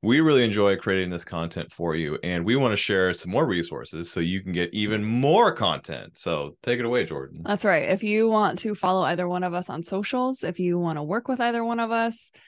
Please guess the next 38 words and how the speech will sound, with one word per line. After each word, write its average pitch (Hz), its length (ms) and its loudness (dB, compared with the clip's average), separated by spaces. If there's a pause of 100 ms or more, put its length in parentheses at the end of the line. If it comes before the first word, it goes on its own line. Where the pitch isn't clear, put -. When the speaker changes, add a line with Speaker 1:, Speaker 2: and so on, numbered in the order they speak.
(140)
Speaker 2:
if 156 160 -10
you 170 220 4
want 175 280 0
access 170 400 -6
to 175 100 -4
our 156 80 -2
YouTube 220 420 -2
channel, 226 400 0
if 185 160 -4
you 160 160 -2
want 160 280 -6
to 190 120 -6
buy 160 320 -4
our 160 240 -2
book, 233 960 0
Speaker 1:
Woo! 330 140 2 (520)
<laughs> - 60 -
Speaker 2:
links 247 280 2
to - 100 2
all 214 300 4
that 220 200 2
stuff 202 260 2
is 185 160 -2
on 190 300 0
our 175 380 -2
Patreon. 175 720 -6
So 185 100 -8
that 170 180 0
is 175 180 -4
patreon 196 800 0
dot 175 260 2
com 185 500 -2
slash 180 560 -2
the 180 140 -4
heart 175 240 -2
is 175 100 -4
a 175 60 -2
muscle. 160 520 -4